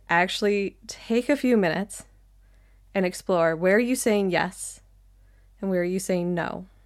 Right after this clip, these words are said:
Where are you saying yes in your life and where are you saying no?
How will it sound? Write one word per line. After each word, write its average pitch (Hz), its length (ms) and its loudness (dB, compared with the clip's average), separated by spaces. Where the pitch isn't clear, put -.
Where 190 120 -4
are 190 40 -4
you 208 100 -2
saying 214 340 0
yes 175 300 -2
in 185 100 -2
your 170 140 -4
life 160 280 -10
and 175 120 -8
where 170 100 -6
are 170 40 -4
you 180 120 -6
saying 170 400 -6
no? 165 240 -8